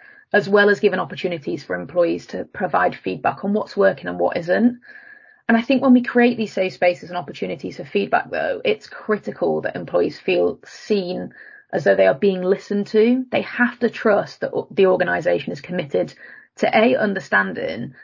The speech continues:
and to B, making change. I had a fantastic conversation with an I and D leader, and they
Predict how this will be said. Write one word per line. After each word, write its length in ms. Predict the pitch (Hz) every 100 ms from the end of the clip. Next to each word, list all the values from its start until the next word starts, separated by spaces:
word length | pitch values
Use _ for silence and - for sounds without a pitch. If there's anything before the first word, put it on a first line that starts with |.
| _
and 160 | 190 156
to 80 | 170
B, 220 | 180 175
making 380 | 170 170 175 165
change. 640 | 185 180 196 226 247 254 - _ _ _ _ _
I 100 | 214
had 120 | 220
a 40 | 226
fantastic 580 | 220 208 220 - - -
conversation 600 | 190 185 190 185 - 180
with 80 |
an 80 | 170
I 120 | 90
and 120 | 175 85
D 140 | -
leader, 280 | 87 180 175
and 200 | 180 185
they 260 | 185 190